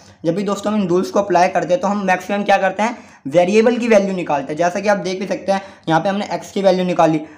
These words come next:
तो जब भी हम इन रूल्स को अप्लाई करते हैं, हमें वेरिएबल की वैल्यू निकालनी होती है, तो डायरेक्टली हम कह सकते हैं, हम इन रूल्स का जो यूज़ करते हैं वो क्या करते हैं, वेरिएबल की वैल्यू निकालने के लिए करते हैं। अब जैसा कि मैं इन रूल्स को यहाँ पे यूज़ नहीं करूँगा, इस इक्वेशन से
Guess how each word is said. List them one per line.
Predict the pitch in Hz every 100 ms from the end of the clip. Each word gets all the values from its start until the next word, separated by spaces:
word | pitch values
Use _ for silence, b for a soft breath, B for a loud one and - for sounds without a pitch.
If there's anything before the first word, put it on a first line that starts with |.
| B
तो | 214 233 233 - -
जब | 269 185
भी |
हम | 240 240
इन | 196
रूल्स | 208 214
को | 226
अप्लाई | 208 202
करते | 202 202
हैं, | 208
हमें | 196
वेरिएबल | 185 208 226 220
की |
वैल्यू | 226 220 214
निकालनी | 208 190 196
होती | 185 185
है, |
तो | 196 208 -
डायरेक्टली | 165 175 202 208 233
हम |
कह | 226 202
सकते | 202 -
हैं, | 190 196 B B
हम | 180 190
इन | 202
रूल्स | 180 202 214
का | 220 226 226 B B B
जो | 151 196 190
यूज़ | 160 208 220
करते | 202 185 190
हैं |
वो | 185 214
क्या | 196
करते | 185 185 226
हैं, | 190 156
वेरिएबल | 170 180 214 240
की | 233
वैल्यू | 196 190 180
निकालने | 165 160 156
के | 156
लिए | 147
करते | 139 147
हैं। | 135 B -
अब | 156
जैसा | 180 220
कि | 226 233
मैं | 233
इन | 220 214 208
रूल्स | 196 214
को | - 226 226
यहाँ | 165 156
पे | 165 208
यूज़ | 185 196
नहीं | 208
करूँगा, | 208 175 185
इस | 190 165
इक्वेशन | - 185 202 202
से | 202